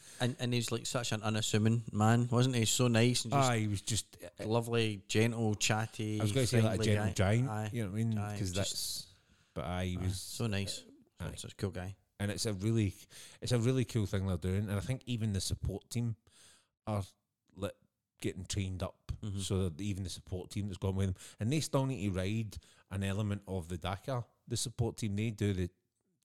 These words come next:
Speaker 2: they maybe not do the full special stage and stuff like that, but they definitely travel the,
Speaker 1: Aye,
Speaker 2: the
Speaker 1: travel
Speaker 2: kinda
Speaker 1: the same
Speaker 2: same,
Speaker 1: route.
Speaker 2: 'cause they've got to go between stops and stuff like that, so that they're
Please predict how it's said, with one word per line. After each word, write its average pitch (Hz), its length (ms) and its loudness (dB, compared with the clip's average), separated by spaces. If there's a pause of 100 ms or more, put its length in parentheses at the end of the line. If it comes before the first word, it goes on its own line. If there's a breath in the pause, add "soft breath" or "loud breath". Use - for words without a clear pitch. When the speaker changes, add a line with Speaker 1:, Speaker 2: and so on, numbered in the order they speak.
Speaker 2:
they 107 80 0
maybe 117 220 0
not 87 200 -4
do 95 140 -2
the 85 80 -4
full 95 520 -2 (360 loud breath)
special 101 500 -4
stage 107 280 0
and 101 60 -2
stuff - 180 -2
like 87 100 -2
that, 78 140 -2
but 90 120 -6
they 104 160 2
definitely 90 420 -4
travel 92 380 -4
the, 85 160 -6 (280 loud breath)
Speaker 1:
Aye, 110 120 0
Speaker 2:
the 104 60 0
Speaker 1:
travel - 0 -
Speaker 2:
kinda 110 180 2
Speaker 1:
the - 60 -
same 98 320 2
Speaker 2:
same, 98 80 -6
Speaker 1:
route. 107 200 -2
Speaker 2:
'cause 104 120 0
they've 92 120 2
got 98 200 -2
to - 80 -10
go 95 180 -2
between 87 400 -4
stops - 440 -6
and 107 80 -6
stuff - 220 -6
like 90 100 -4
that, 95 200 -4
so 95 160 0
that 87 220 -4
they're 92 360 0